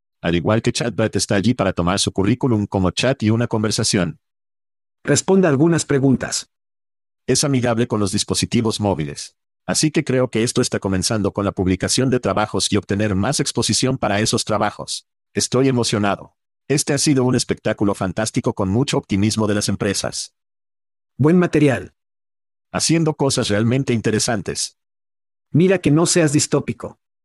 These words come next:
Speaker 1: Y tuvimos que hablar sobre cebollas florecientes y Fosters y Australia. Hay una mesa de blackjack y un buffet de almuerzo que llama mi nombre. Chad, esto ha sido una semana. Otro episodio en la lata. Salimos.
Speaker 2: Salimos.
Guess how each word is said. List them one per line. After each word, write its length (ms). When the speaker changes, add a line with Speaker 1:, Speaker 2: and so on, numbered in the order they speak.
Speaker 1:
Y 100
tuvimos 380
que 120
hablar 220
sobre 260
cebollas 420
florecientes 600
y 20
Fosters 400
y 60
Australia. 560
Hay 100
una 160
mesa 260
de 80
blackjack 460
y 80
un 100
buffet 320
de 60
almuerzo 420
que 140
llama 240
mi 100
nombre. 420
Chad, 280
esto 280
ha 60
sido 240
una 200
semana. 500
Otro 240
episodio 440
en 60
la 80
lata. 400
Salimos. 680
Speaker 2:
Salimos. 640